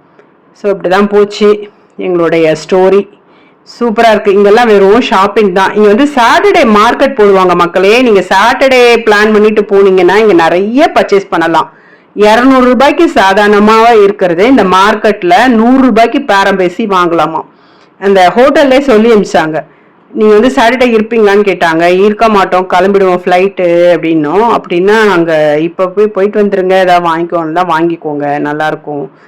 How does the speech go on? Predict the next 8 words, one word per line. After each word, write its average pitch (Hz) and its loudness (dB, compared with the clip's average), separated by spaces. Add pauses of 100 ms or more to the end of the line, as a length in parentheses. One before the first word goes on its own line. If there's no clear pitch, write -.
(300)
ஆ, 165 -6
பேராகிளைடிங்லாம் 175 0
போறதா 165 -2
இருந்தாலும் 165 -4
போயிட்டு 165 -8
வாங்க" 151 -4
அப்படின்னு 143 -10
சொன்னாங்க. 143 -8